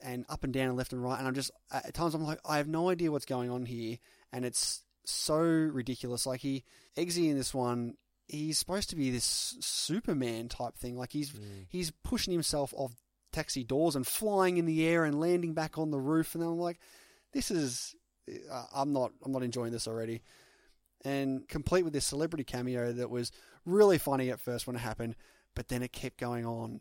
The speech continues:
Speaker 1: and, and it was, and it was being used and used over and over. I must admit though,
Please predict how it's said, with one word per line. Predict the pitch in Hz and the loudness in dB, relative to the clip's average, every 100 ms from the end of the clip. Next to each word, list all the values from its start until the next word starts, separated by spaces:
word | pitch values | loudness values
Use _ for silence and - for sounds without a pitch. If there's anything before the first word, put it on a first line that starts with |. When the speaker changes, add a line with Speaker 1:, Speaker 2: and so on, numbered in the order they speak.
| - | -10
Speaker 1:
and, | 127 123 123 | -6 -4 -6
and | 123 | -8
it | |
was, | 117 127 120 - | -8 -8 -10 -10
and | - | -8
it | |
was | 127 - | -8 -6
being | 135 131 | -4 0
used | 127 127 131 120 | 0 2 0 -2
and | - 127 | -4 -4
used | 127 120 | -2 -2
over | 123 123 | -2 -2
and | |
over. | 120 120 - _ | -4 -6 -12 _
I | 147 | 0
must | 151 165 - | 4 2 2
admit | 135 131 | 0 0
though, | 131 117 113 139 | 0 0 0 -2